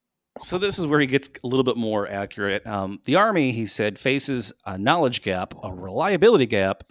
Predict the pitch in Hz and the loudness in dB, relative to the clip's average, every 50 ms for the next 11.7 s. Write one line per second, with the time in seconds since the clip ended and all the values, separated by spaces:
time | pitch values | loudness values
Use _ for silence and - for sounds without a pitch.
0 | - - 107 - - - - 127 127 - - - - 117 110 110 110 - - _ | -6 -6 -6 -6 -4 -4 -2 -2 -2 -4 -2 0 2 4 4 4 2 -2 -10 _
1 | _ _ 139 165 185 170 - - - 156 156 - - 117 98 87 82 78 - - | _ _ -2 2 2 0 0 2 2 2 2 2 0 -4 -4 -4 -8 -10 -10 -12
2 | - - - - - - - - 90 92 95 95 98 92 95 104 101 98 95 92 | -16 -20 -20 -20 -20 -16 -10 -6 -4 -2 -2 -2 -2 -2 -2 -2 -2 -2 -2 -2
3 | 95 95 92 - - - - - _ _ _ _ _ _ _ _ _ _ - 98 | -2 -2 -4 -4 -8 -14 -16 -20 _ _ _ _ _ _ _ _ _ _ -8 -6
4 | - - - 135 127 - 107 - - _ - - 110 - 95 90 85 85 82 - | -4 2 2 2 2 2 -4 -8 -8 _ -12 -10 -8 -8 -6 -6 -6 -8 -8 -12
5 | - 110 92 92 92 90 104 117 120 113 - - - 107 92 - - 87 85 87 | -16 -12 -12 -12 -10 -6 -2 -2 0 -2 -2 -6 -8 -10 -10 -12 -12 -14 -14 -14
6 | - - 90 90 87 87 90 90 92 90 90 - 82 85 - - - - - - | -14 -12 -10 -8 -8 -8 -6 -6 -6 -6 -6 -6 -10 -14 -16 -18 -20 -20 -20 -14
7 | - - 131 135 127 120 117 120 117 127 139 165 160 147 120 131 143 170 175 190 | -6 -4 -2 -2 -2 -2 -2 -2 2 2 4 4 4 2 0 -2 -2 0 0 0
8 | 175 175 175 190 208 - - 127 131 - - 175 170 185 - - - 180 180 180 | 0 0 0 0 0 -2 -4 -6 -6 0 0 0 2 2 0 0 0 2 2 2
9 | 156 127 131 127 - - _ _ _ - 110 110 123 123 110 127 135 135 143 131 | 2 2 2 0 0 -4 _ _ _ -10 -6 -4 -4 0 4 4 6 6 4 2
10 | 120 123 131 120 110 120 127 120 107 - 117 120 127 123 117 107 95 95 92 82 | 0 -2 -4 -4 -2 -2 -2 -2 0 0 2 2 2 2 0 -2 -6 -8 -10 -12
11 | - 85 76 60 - _ _ 98 95 - _ - 95 95 | -12 -14 -14 -14 -16 _ _ -14 -14 -14 _ -6 -6 -6